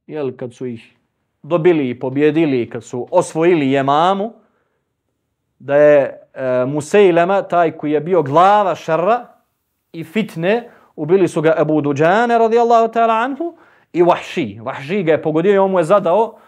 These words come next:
taj posljednji udarac. Kažu, pa je pao na kolena i, i rekao, „Eh,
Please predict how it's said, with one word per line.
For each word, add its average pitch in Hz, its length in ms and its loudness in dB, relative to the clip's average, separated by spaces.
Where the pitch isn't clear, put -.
taj 185 220 -2
posljednji 165 460 -2
udarac. 123 640 -6
Kažu, 127 360 -8
pa 139 120 -8
je 131 160 -12
pao 165 240 -2
na 135 140 -8
kolena 143 360 -8
i, 123 40 -8
i 139 60 -8
rekao, 147 420 -10
„Eh, 165 140 -8